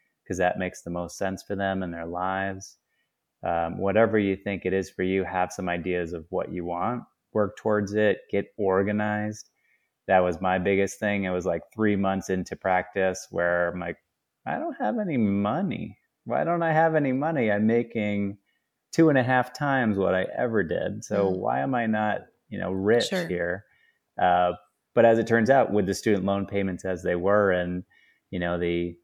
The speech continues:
Speaker 1: decent apartment I got by myself and all those things, I was in the red.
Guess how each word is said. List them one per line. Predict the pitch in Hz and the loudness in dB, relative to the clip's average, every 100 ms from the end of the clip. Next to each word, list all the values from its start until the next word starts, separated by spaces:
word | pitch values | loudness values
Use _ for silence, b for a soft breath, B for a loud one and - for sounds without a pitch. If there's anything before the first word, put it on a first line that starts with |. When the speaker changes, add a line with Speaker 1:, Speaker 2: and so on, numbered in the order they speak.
| - | -4
Speaker 1:
decent | 101 85 98 | -2 -2 -6
apartment | - 104 101 101 98 | -4 0 0 0 -4
I | 95 | -2
got | 95 92 - | 0 0 0
by | 87 | -4
myself | 87 87 117 107 98 | -4 -4 0 0 0
and | 90 90 | -4 -2
all | 90 | -2
those | 87 87 - | -2 -6 -6
things, | 110 104 92 90 | -4 -4 -4 -2
I | 90 | 0
was | 90 | 0
in | 95 | -2
the | 92 | -2
red. | 92 107 | 0 0